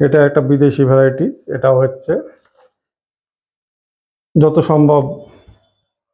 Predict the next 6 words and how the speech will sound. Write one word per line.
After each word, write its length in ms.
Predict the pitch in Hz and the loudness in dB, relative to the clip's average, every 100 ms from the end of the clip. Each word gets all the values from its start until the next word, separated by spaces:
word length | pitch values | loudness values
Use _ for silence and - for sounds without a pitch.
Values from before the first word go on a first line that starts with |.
| _ _ _ _ _ - | _ _ _ _ _ -4
দেশি 340 | 139 147 147 165 | 0 2 2 2
বা 80 | 175 139 | 2 2
বিদেশি 260 | 139 135 143 135 | 0 0 0 2
যা 80 | 127 | 2
হোক 140 | 139 - | 0 0
হবে, 200 | 131 147 | -4 -4